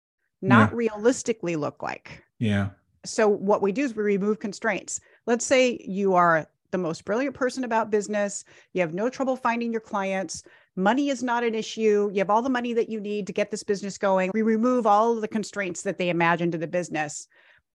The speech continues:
Speaker 1: And then we describe, what would it look like? What would you be doing? Who would you be serving? And it's this great exercise because it's not to say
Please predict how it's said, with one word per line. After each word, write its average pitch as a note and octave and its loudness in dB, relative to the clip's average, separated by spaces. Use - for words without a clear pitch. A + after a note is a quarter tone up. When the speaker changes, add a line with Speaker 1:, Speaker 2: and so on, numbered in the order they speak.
Speaker 1:
And F#3 0
then F#3 0
we F#3 -2
describe, F3+ 0
what D#3 0
would G#3 -2
it A3+ -6
look - -12
like? - -8
What F3+ -2
would G#3 0
you A#3 -2
be A#3+ -2
doing? G3+ -2
Who G3+ 0
would G3 0
you A3 -2
be A3+ -2
serving? G3+ -4
And G3+ 2
it's G#3 -2
this F#3+ 0
great A3 2
exercise G#3 0
because G3+ -4
it's A3+ -6
not C4 -2
to C#4 -4
say G#3+ 2